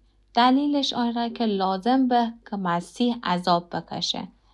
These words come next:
و مردمون دل از زنده آبی. پولس واتشای ام عیسی که اجو شما را اعلام کرم هم مسیح موعود استه. بعضی از اوان قانع ببنده و پولس و سیلاس همراه ببنده.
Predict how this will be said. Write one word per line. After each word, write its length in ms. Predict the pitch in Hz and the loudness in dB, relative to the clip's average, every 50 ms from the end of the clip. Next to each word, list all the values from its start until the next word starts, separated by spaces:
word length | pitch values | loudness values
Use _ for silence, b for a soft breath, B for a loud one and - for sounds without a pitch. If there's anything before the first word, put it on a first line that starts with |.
| _ _ _ _ _ - | _ _ _ _ _ 4
و 120 | 196 202 202 | 4 6 6
مردمون 640 | 202 202 196 202 196 190 196 196 196 220 254 262 240 | 6 6 6 4 4 4 4 4 4 6 4 4 4
دل 200 | 233 208 196 190 | 4 4 4 4
از 200 | 196 208 196 190 | 4 2 2 0
زنده 320 | 180 170 170 170 170 175 | -2 -2 -2 -2 -2 0
آبی. 460 | 170 165 160 156 - - - - b b b b b b b b b _ | 0 0 0 -2 -4 -8 -12 -12 b b b b b b b b b _
پولس 420 | - - 269 269 269 311 320 320 311 | -6 0 2 2 4 4 2 0 0
واتشای 680 | 285 294 294 294 294 277 269 - 277 262 247 247 254 254 B B B B B B B - - | 0 0 0 0 0 0 0 2 2 2 2 2 0 -2 B B B B B B B -6 -2
ام 160 | 311 330 349 339 - - _ - | 0 0 0 -2 -4 -8 _ 2
عیسی 560 | 233 233 226 226 233 - - 269 262 240 214 - - | 4 4 4 4 2 -2 0 2 2 2 0 -2 -6
که 80 | 208 - - | -8 -8 -4
اجو 300 | - 208 214 208 220 240 | -2 -2 -2 0 2 4
شما 480 | 240 - - - 214 190 185 185 185 185 | 4 4 4 4 0 0 0 0 0 0
را 120 | 190 185 | 0 -2
اعلام 500 | - - 180 180 175 175 180 175 180 180 | -2 -2 0 0 2 2 2 0 0 -2
کرم 520 | 180 - 190 180 180 175 202 214 226 226 226 b b b b b b - | -4 -4 -4 -2 -2 -2 -2 -2 -2 -2 -4 b b b b b b -2
هم 220 | - 339 339 311 | 0 2 4 6
مسیح 500 | 262 220 220 226 - - 202 202 202 190 | 6 4 4 2 2 0 2 2 4 2
موعود 580 | 185 185 185 185 180 175 - - 185 180 180 - | 2 4 2 2 2 0 0 -2 -4 -4 -4 -4
استه. 400 | 170 170 - - - - - - _ _ _ _ _ _ _ _ _ _ _ | -6 -8 -8 -12 -12 -14 -14 -14 _ _ _ _ _ _ _ _ _ _ _
بعضی 380 | - 302 330 349 339 320 311 311 | 4 6 6 6 6 4 2 0
از 180 | 302 277 254 | 0 2 4
اوان 360 | 233 214 208 214 226 233 220 208 | 4 4 4 4 4 2 2 2
قانع 380 | 190 180 185 185 185 185 180 | 2 2 2 2 2 0 0
ببنده 540 | 175 175 175 165 170 165 165 165 165 165 160 | -2 -4 -4 -6 -4 -6 -6 -6 -4 -4 -4
و 180 | 160 160 160 165 | -2 -2 -4 -6
پولس 540 | - - - 214 202 208 247 269 254 - | -8 -8 -4 -2 0 2 0 0 0 -4
و 60 | 180 170 | -6 -6
سیلاس 580 | 170 - - - 190 196 226 262 294 - - | -6 -8 -6 -6 -2 -2 -2 -2 -2 -4 -6
همراه 640 | 294 262 220 214 190 185 185 185 185 180 185 175 - | -6 -4 -2 -2 -2 -2 -2 -2 -2 -2 -2 -4 -6
ببنده. 520 | - 156 156 156 160 165 165 170 170 - | -6 -6 -4 -4 -6 -6 -8 -8 -10 -12